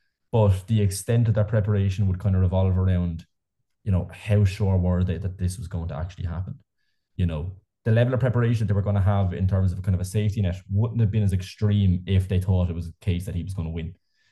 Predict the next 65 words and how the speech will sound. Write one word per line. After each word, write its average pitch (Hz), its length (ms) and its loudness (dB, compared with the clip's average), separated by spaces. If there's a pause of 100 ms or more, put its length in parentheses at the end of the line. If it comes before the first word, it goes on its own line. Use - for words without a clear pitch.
(440)
You 98 120 2
know, 82 160 2
so 90 420 0
it, 107 180 0
it 104 120 4
really 123 320 2
kind 117 160 4
of 107 60 2
shows, 104 640 -2
you 117 100 -2
know, 98 100 0
in 95 80 4
the 98 60 4
next 113 220 2
couple 104 160 0
of 104 80 2
weeks, 113 180 0
I 98 60 0
should 92 160 -2
say, 95 100 0
will 90 180 0
show, 92 460 0 (560)
you 101 160 -2
know, 87 220 2
how 101 260 2
sure 98 360 0
were 92 280 2
they 87 160 0
and, 85 240 -4
you 87 180 -4
know, 85 140 -2
what 95 320 2
do 107 60 -2
they 92 140 2
imagine 90 340 2
the 85 100 -4
outcome 85 300 -6
to - 60 -8
be? 90 260 2 (500)
Are 104 160 6
they 104 60 6
almost 98 260 2
on 98 80 2
the 95 60 2
back 92 240 0
foot 110 220 -4
now 92 120 -2
that 85 100 -6
he 87 60 -4
has 117 180 0
been 113 140 0
convicted, 110 460 2 (180)
or 87 400 -2 (120)
were 101 160 2
they 87 120 2
kind 92 140 2
of 90 40 2
sure 95 220 2
he 90 80 4
was 85 80 -2
gonna 90 160 0
be 87 100 -4
convicted 90 440 -2
months 95 240 4
ago? 90 280 -6